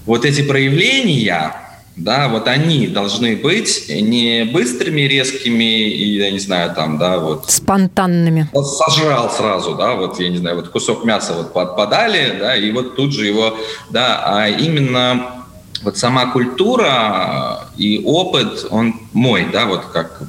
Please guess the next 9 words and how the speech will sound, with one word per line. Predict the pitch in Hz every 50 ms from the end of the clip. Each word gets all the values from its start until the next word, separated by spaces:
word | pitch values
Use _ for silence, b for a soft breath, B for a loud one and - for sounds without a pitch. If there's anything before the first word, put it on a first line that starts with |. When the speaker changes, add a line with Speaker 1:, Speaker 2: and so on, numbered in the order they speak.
| -
Speaker 1:
подсказывает | - 107 - - - 143 147 139 123 117 107 113
о | 110
том, | - 151 143 139
что | 147 - - 117 110 110
лучше | 120 135 139 143 - 120 117
это | 113 104 - 110
делать | 107 107 120 127 120 117 110 - - - - -
очень | 92 113 120 117 - - 113 107 104 101 85 - 101
медленно. | 110 117 104 80 73 78 73 71 71 73 -